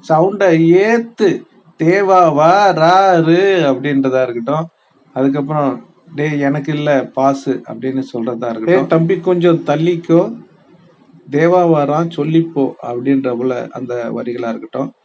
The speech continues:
"என்கிட்ட மோதி இழக்காதே" அப்படின்றதா இருக்கட்டும். செம்ம மாசா ஒரு ஒரு வரியும் அற்புதமா போட்டு அறிவு அவர்கள் தன்னுடைய திறமையை காட்டியிருக்காரு. உண்மையிலுமே இந்த பாடல் அருமையான பாடல்.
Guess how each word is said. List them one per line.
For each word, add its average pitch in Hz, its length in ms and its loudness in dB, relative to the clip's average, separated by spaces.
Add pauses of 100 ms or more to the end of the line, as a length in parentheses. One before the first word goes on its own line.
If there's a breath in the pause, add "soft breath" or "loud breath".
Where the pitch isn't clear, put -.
(360 soft breath)
"என்கிட்ட 147 540 -2
மோதி 139 640 -2
இழக்காதே" 127 760 -2 (100)
அப்படின்றதா 113 560 -8
இருக்கட்டும். 110 400 -12 (500)
செம்ம 151 300 -2
மாசா 135 460 -2 (140)
ஒரு 135 220 -4
ஒரு 151 180 0
வரியும் 170 320 0
அற்புதமா 208 180 -2
போட்டு 151 600 -2 (300)
அறிவு 175 340 0
அவர்கள் 131 480 0
தன்னுடைய 131 380 -4
திறமையை 131 480 -6
காட்டியிருக்காரு. 123 760 -6 (720)
உண்மையிலுமே 165 480 0
இந்த 127 140 -4
பாடல் 131 460 -4 (280)
அருமையான 165 540 -2
பாடல். 131 420 -6